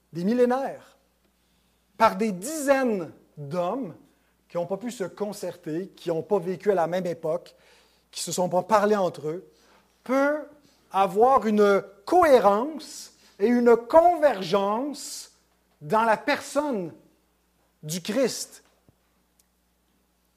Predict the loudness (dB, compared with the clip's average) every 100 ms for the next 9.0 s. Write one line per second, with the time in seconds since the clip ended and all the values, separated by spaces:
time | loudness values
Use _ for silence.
0 | _ _ _ _ _ _ _ _ _ _
1 | _ _ -14 -4 -2 0 0 0 0 0
2 | 0 0 -2 -6 -4 -4 -2 -2 -2 -4
3 | -6 2 2 4 -2 0 -2 -8 _ _
4 | _ _ _ _ _ -6 -4 -4 -6 -10
5 | -2 0 0 -4 -10 -14 _ _ -20 -4
6 | -2 -2 -6 -10 -8 -8 -6 -8 -10 -12
7 | -8 -8 -10 _ _ _ _ _ _ _
8 | _ -10 -8 -2 0 2 2 2 -2 -8